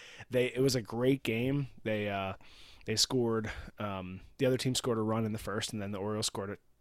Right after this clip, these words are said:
two-run home run in the first, so we were up two to one for most of the game, and then it was zeros up until, what, the eighth inning,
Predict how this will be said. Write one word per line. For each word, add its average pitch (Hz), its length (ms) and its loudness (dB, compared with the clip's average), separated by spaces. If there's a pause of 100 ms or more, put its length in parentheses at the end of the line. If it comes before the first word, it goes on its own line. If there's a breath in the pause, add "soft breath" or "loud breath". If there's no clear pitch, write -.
two-run 123 360 2
home 104 240 -4
run 101 100 -2
in 101 80 -4
the 101 80 -6
first, 98 440 -4
so 101 200 -2
we 101 120 -2
were 101 120 -2
up 101 80 -6
two - 160 -4
to 110 80 0
one 147 340 2 (540 soft breath)
for 113 140 -2
most 101 240 -2
of - 60 -8
the 104 80 -4
game, 175 400 2
and 123 100 0
then 101 80 -2
it 101 80 -4
was 98 120 -4
zeros 110 380 0
up 104 100 -8
until, 101 300 -4
what, 87 160 -2
the 90 60 -4
eighth 98 280 -4
inning, 107 320 -2